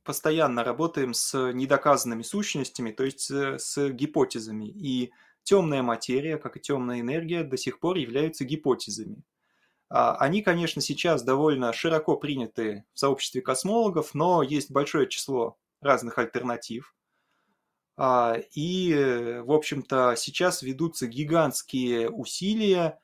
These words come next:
а, ученых, э, занимающихся наблюдениями и экспериментами по поиску, а,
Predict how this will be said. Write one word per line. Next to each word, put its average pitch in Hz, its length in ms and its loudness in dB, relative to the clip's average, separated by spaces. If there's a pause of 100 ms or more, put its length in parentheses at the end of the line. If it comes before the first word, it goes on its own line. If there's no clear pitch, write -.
(320)
а, 127 540 2 (880)
ученых, 160 680 0
э, 123 160 2
занимающихся 139 680 -4
наблюдениями 127 580 -2
и 120 40 -4
экспериментами 147 760 -2
по 131 220 2
поиску, 143 840 2 (440)
а, 120 560 2